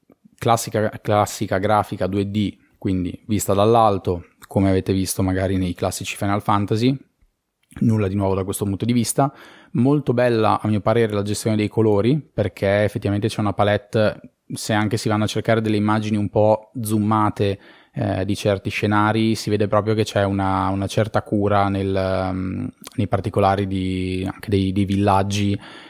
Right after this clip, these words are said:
e andando poi avanti si trovano anche città sempre più, diciamo, evolute o comunque a livello proprio di, mm, di crescita di, di quello che è poi la, la resa visiva, per cui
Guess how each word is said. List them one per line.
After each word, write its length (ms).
e 320
andando 360
poi 120
avanti 380
si 160
trovano 360
anche 520
città 360
sempre 380
più, 340
diciamo, 340
evolute 420
o 60
comunque 680
a 120
livello 260
proprio 240
di, 480
mm, 280
di 220
crescita 600
di, 200
di 100
quello 200
che 160
è 60
poi 160
la, 260
la 120
resa 240
visiva, 360
per 140
cui 320